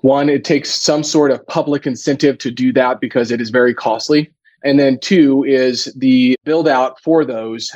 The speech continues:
just the layout of those buildings, where the plumbing is, where the electrical is, is not set up for multifamily conversion. And so without a large injection of capital, and that will take a lot of time. And so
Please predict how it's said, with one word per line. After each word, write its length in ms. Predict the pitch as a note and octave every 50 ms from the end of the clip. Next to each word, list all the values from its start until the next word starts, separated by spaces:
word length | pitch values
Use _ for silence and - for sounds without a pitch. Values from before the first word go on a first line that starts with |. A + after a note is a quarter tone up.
| D3 - -
just 180 | C3 B2 - -
the 80 | A#2+ A#2
layout 520 | A#2 C3 C#3 D3+ D3+ C#3+ C3+ C3 B2+ -
of 100 | A#2+ A2+
those 220 | B2 A#2+ A#2+ A#2
buildings, 520 | - - C3 B2 A#2+ A#2+ A2+ A2 G#2+ - -
where 240 | A#2+ C3+ C#3 D3 C#3
the 80 | B2+
plumbing 400 | - - C#3+ B2+ A#2+ A#2 A2 G#2+
is, 180 | G#2+ G#2+ G#2 A#2+
where 120 | C3 C#3
the 60 | C#3 C3+
electrical 560 | B2+ B2+ B2 A#2+ B2 - A2+ - A#2+ A#2 A2+
is, 200 | G#2+ G#2 G#2 G2+
is 220 | A#2+ B2 A#2+ A#2+
not 380 | A#2+ B2 C3 C3+ C#3 C3+ C3+ - - - - - - _ _ _ _ _ -
set 280 | - - - E3 C#3 C3+
up 200 | B2+ A#2+ - -
for 400 | - - - - B2+ B2 A#2+ A#2
multifamily 720 | A#2+ B2 A#2+ - A#2+ A2 - B2 A#2+ A#2 A2+ A2+ A#2 - - _ _ _ -
conversion. 600 | - C#3 A#2+ A2+ A#2+ B2 A#2+ A#2 - A#2 G2+ G2
And 200 | G2+ A2 A#2 -
so 180 | - - A#2+ A#2
without 480 | C3 D#3 D#3+ D#3 E3+ D#3 D#3 D#3 C#3+ D3
a 100 | C#3+ C3
large 800 | B2 A#2+ B2 C3 C3 C#3+ D3 C#3+ C#3+ C#3 C#3 C3+ A#2+ - - _ _ _ _ _ _ -
injection 520 | B2 B2+ A#2+ B2 C3+ C3 B2+ - - B2+
of 120 | B2 A#2 -
capital, 540 | - C3 B2+ A#2+ A#2 - A#2+ A#2+ A2+ A2 A2
and 200 | A2+ A2+ A2 A#2
that 200 | A#2 A#2 - B2
will 120 | B2 B2
take 240 | - - B2 A#2 A#2+
a 60 | A#2
lot 240 | A#2 A#2 A2+ A2+ A2+
of 100 | A2 -
time. 400 | - - B2 A#2+ A2+ A2 A2 G#2+
And 140 | A2 A#2 A2+
so 280 | - C#3+ C#3 B2 -